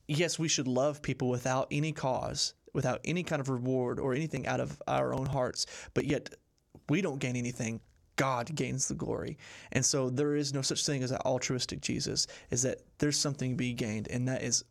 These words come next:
authority over death, that is, uh, glory, that is, uh, recognition beyond anything that we can ever comprehend.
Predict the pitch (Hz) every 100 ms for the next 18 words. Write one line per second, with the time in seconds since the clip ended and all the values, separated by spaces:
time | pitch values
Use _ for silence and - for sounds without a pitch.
0 | - - 143 131 127 123 117 131 127 -
1 | - - - 131 127 - - - 139 120
2 | - 139 135 135 135 139 135 135 123 -
3 | 120 - - _ - 147 123 131 - _
4 | _ _ _ _ _ - 151 160 143 139
5 | - 135 123 139 135 131 127 123 - 160
6 | 160 139 131 135 135 127 131 131 123 123
7 | 127 - 113 120 104